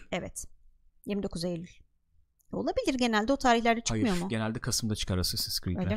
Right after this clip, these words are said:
Speaker 1: mi? Ama o zaten şey olur.
Speaker 2: Kasım'a şeyi aktaracaklar o zaman.
Speaker 1: Ne?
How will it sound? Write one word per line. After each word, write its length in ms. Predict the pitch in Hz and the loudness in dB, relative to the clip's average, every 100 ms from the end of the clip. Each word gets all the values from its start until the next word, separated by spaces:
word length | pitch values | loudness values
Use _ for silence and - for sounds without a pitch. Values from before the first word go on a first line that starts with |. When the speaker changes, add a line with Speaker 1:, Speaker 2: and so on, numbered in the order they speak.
| 208 | -2
Speaker 1:
mi? 80 | 185 - _ _ _ - - | -6 -14 _ _ _ -20 -10
Ama 140 | - 294 | -2 0
o 160 | 302 | 2
zaten 380 | 247 269 269 269 | 2 2 6 4
şey 260 | - 254 226 | 4 2 2
olur. 160 | 202 | 2
Speaker 2:
Kasım'a 380 | - 151 - 165 | 6 6 6 6
şeyi 320 | - 156 170 | 6 6 8
aktaracaklar 800 | 160 131 - 139 113 123 120 123 | 8 6 4 2 6 4 4 4
o 80 | 113 | 6
zaman. 280 | 117 135 | 6 4
Speaker 1:
Ne? 100 | 196 | 2